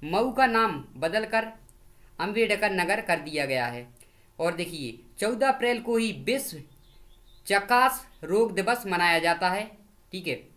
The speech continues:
और देखिए, चौदह अप्रैल को ही तमिल नववर्ष या, या पुथंडू नववर्ष मनाया गया है। और देखिए, तमिल नववर्ष मतलब ये तमिलनाडु में मनाया जाता है।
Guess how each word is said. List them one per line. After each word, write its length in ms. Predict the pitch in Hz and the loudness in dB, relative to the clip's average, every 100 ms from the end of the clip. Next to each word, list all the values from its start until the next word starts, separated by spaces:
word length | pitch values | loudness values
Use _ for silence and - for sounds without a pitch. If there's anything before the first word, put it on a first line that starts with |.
| _ - _ - 160 | _ -20 _ -12 -2
और 160 | 196 | 0
देखिए, 300 | 196 202 170 | 0 -2 -2
चौदह 280 | 208 233 240 | -4 0 0
अप्रैल 300 | 233 220 220 | 2 -2 -2
को 200 | 220 220 | -2 -2
ही 300 | 202 190 127 - - - - - | -2 -6 -10 -18 -20 -20 -10 -2
तमिल 340 | 214 262 269 | 0 0 2
नववर्ष 540 | 240 220 180 202 - - | 2 2 2 2 0 -8
या, 460 | 151 214 233 - - - - | 0 2 2 -2 -14 -18 -4
या 240 | 185 226 254 - - | 4 4 4 -2 -10
पुथंडू 500 | 208 214 247 254 262 | -8 -2 0 0 0
नववर्ष 560 | 220 185 202 247 - - - | 2 2 2 2 -2 -16 -8
मनाया 540 | 147 175 190 226 285 - - _ - - - - - - - | -2 4 4 4 0 -8 -20 _ -20 -20 -20 -20 -20 -20 -8
गया 320 | 135 170 170 151 | 2 6 8 6
है। 400 | 147 123 113 - | 4 -4 -6 -8
और 180 | 175 202 | -2 -2
देखिए, 540 | 185 190 180 147 - - - | -2 -6 -4 -6 -8 -16 -4
तमिल 220 | 196 247 254 | -2 0 -2
नववर्ष 420 | 240 214 220 214 | -2 0 -2 -2
मतलब 300 | 185 196 233 | -8 -4 -2
ये 120 | 226 | -2
तमिलनाडु 580 | 254 196 190 190 185 185 | -2 -2 -2 2 2 2
में 240 | 202 294 165 | -2 -6 -6
मनाया 300 | 160 156 143 | -2 0 2
जाता 360 | 135 127 131 | 0 0 -2
है। 220 | 120 104 | -2 -6